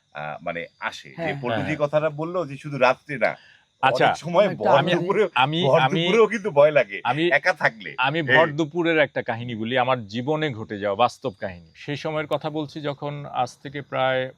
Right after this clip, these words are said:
Speaker 3: <clears throat> বিশ পঁচিশ বছর আগের হবে। বৈশাখ মাস ছিল, ঝড় তুফানের দিন। আহ, ঠিক দুপুরের পরপর অবস্থা, তখন আমি <clears throat> নানাবাড়ি ওই জায়গাটা গাড়ি থেকে নেমে আমি হাঁটা ধরছি একা।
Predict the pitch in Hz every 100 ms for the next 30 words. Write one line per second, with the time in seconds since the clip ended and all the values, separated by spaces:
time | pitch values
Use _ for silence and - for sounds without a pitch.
0 | _ _ - 143 123 113 _ _ _ -
1 | 120 - - 127 139 123 131 - 139 127
2 | 117 107 110 139 _ _ _ 123 139 -
3 | 139 143 120 - - 113 104 - _ 110
4 | - 127 - 120 123 110 104 87 92 82
5 | 135 131 135 _ - 160 135 165 196 208
6 | 214 214 190 - 196 165 196 180 165 151
7 | - 190 226 135 156 147 160 160 160 165
8 | 160 _ 170 170 147 143 135 139 143 143
9 | 143 _ _ _ _ _ _ _ _ -
10 | _ 131 127 131 127 131 123 110 120 120
11 | - 123 120 123 160 220 _ _ _ 131
12 | 113 123 123 104 107 - - 92 _ 180
13 | 175 110